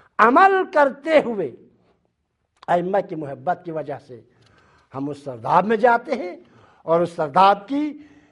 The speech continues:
زیارت کرتے ہیں۔ بقول شاعر، کتنا اچھا جملہ کہا ہے شاعر نے، "وَمَا حُبُّ الدیار شَغَفْنَ قلبی، وَمَا حُبُّ الدیار شَغَفْنَ قلبی،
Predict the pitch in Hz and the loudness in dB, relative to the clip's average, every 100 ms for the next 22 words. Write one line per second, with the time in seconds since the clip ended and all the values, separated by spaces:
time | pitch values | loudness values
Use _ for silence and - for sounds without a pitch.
0 | - 147 165 214 233 311 320 285 247 - | -16 -4 4 6 8 6 4 2 2 2
1 | 220 185 175 165 170 185 214 202 - 175 | -2 -2 -4 -4 -4 -2 -2 -2 -2 -2
2 | 196 175 135 135 _ - 202 - 311 226 | -2 -4 -8 -20 _ -20 -20 -12 -8 -6
3 | - - - 285 196 175 175 180 - 131 | -8 -10 2 4 4 0 -2 -2 -2 -8
4 | 165 143 143 - 135 147 143 143 123 _ | -6 -6 -8 -10 -12 -10 -10 -12 -12 _
5 | _ _ _ _ _ _ 156 185 226 285 | _ _ _ _ _ _ 4 6 6 6
6 | 262 - 247 180 214 175 139 131 175 214 | 6 4 2 0 -8 -10 -14 -6 2 6
7 | 320 294 233 175 156 170 - 139 131 151 | 6 4 2 -4 -4 -6 -8 -16 -14 -14
8 | 147 131 107 _ _ _ _ _ _ _ | -14 -18 -20 _ _ _ _ _ _ _
9 | _ _ _ _ _ _ _ _ _ _ | _ _ _ _ _ _ _ _ _ _
10 | _ _ - 143 185 240 330 311 - 311 | _ _ -4 4 6 8 8 6 4 0
11 | 285 277 320 - - 131 185 220 311 349 | 0 -6 -8 -10 -20 -8 2 6 8 8
12 | 339 311 - 220 269 277 226 208 233 269 | 4 2 2 4 4 2 -2 0 4 4
13 | 233 190 190 151 | 2 -10 -12 -12